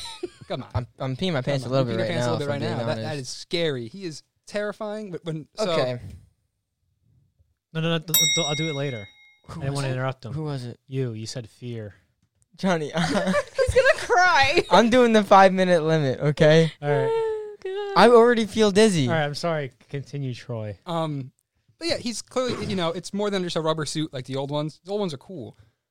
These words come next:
Speaker 2: but they're not scary. That is scary. That is like,
Speaker 4: <laughs>
Speaker 2: and, and his mouth, like, peels open when he shoots a laser in this one. It's,
Speaker 1: All right.
Speaker 2: it's wicked.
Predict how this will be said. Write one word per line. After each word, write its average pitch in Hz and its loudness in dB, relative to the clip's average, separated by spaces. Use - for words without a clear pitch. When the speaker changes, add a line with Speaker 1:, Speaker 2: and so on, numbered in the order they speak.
Speaker 2:
but 117 -8
they're 180 -12
not 185 -10
scary. 156 -6
That 160 -4
is 123 -10
scary. 113 -16
That 139 -4
is 120 -6
like, 107 -8
Speaker 4:
<laughs> - -20
Speaker 2:
and, 160 -14
and 160 -4
his 151 -6
mouth, 180 -4
like, 156 -16
peels 185 -8
open 160 -6
when 147 -8
he 131 -12
shoots - -18
a 143 -14
laser 156 -10
in 175 -10
this 180 -10
one. 202 -8
It's, 139 0
Speaker 1:
All 165 6
right. 131 4
Speaker 2:
it's 127 -6
wicked. 113 -12